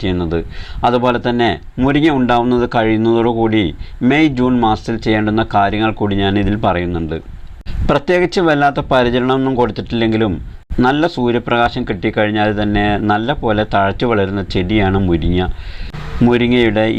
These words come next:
ഇല, കായ, തോല്, വേര് എന്നിവയെല്ലാം നമ്മൾ ഔഷധമായും പാചകത്തിനുമൊക്കെയായി ഉപയോഗിച്ച് വരാറുണ്ട്. മുരിങ്ങ ശരിക്കും ഒരു പോഷക കലവറ തന്നെയാണ്. പൊട്ടാസ്യം, സിങ്ക്, അയേൺ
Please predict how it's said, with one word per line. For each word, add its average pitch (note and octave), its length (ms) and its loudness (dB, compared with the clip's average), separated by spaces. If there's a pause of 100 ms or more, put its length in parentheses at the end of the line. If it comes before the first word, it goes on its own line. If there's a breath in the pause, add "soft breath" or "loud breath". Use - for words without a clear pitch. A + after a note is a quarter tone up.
ഇല, A2 160 0 (300)
കായ, G#2 440 2 (1160)
തോല്, A2 420 2 (280)
വേര് G#2+ 480 2 (680)
എന്നിവയെല്ലാം D3 640 2
നമ്മൾ B2+ 220 0 (200)
ഔഷധമായും A#2 680 0 (100)
പാചകത്തിനുമൊക്കെയായി A#2 1120 0
ഉപയോഗിച്ച് G2 420 0
വരാറുണ്ട്. E2+ 400 0 (560 loud breath)
മുരിങ്ങ D#3 300 2 (100)
ശരിക്കും D3+ 440 0
ഒരു D3 200 0
പോഷക B2 380 2 (100)
കലവറ A2 380 2
തന്നെയാണ്. F2+ 340 0 (380 loud breath)
പൊട്ടാസ്യം, A2+ 680 0 (100)
സിങ്ക്, G#2 380 2 (220)
അയേൺ G#2+ 340 2